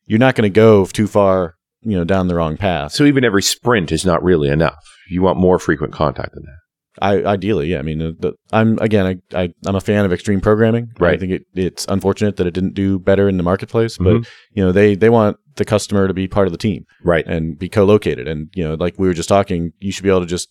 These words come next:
Speaker 1: turn your head and say, "Hey, Bob, you know,
Speaker 2: What do you
Speaker 1: just
Speaker 2: think
Speaker 1: do this
Speaker 2: of?
Speaker 1: or that."
Speaker 2: Right.
Speaker 1: And, and not have to start an email chain or, or schedule a demo session for next Thursday.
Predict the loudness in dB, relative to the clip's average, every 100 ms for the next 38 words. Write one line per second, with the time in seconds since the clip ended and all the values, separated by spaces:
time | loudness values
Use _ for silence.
0 | -4 -2 0 -2 -4 -6 -8 -6 -6 -4
1 | -2 -4 -4 _ 2 2 0 -2 -2 -4
2 | -4 0 2 2 2 4 2 2 2 2
3 | 0 -2 0 0 -4 _ -6 -4 -2 0
4 | 0 2 0 -2 -8 -10 -2 0 0 -2
5 | -4 -4 -4 -4 -2 -4 -4 -4 -4 -2
6 | -2 -2 -2 0 -2 -2 -4 -4 -6 -6
7 | -6 -6 -8 -10 -8 -8 -6 -8